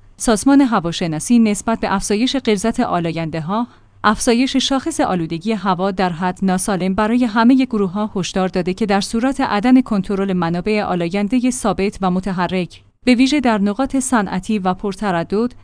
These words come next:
شاخص آلودگی به حد بسیار ناسالم و آستانه خطرناک می‌رسد.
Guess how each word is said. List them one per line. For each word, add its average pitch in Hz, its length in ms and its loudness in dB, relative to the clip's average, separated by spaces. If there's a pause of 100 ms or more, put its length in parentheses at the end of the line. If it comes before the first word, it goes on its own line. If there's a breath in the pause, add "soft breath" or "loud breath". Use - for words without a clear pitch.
(120 soft breath)
شاخص 262 500 -2
آلودگی 185 680 0
به 214 140 -4
حد 202 340 -4
بسیار 196 420 0
ناسالم 190 560 0
و 190 40 2
آستانه 220 600 0
خطرناک 175 640 -4
می‌رسد. 160 440 -8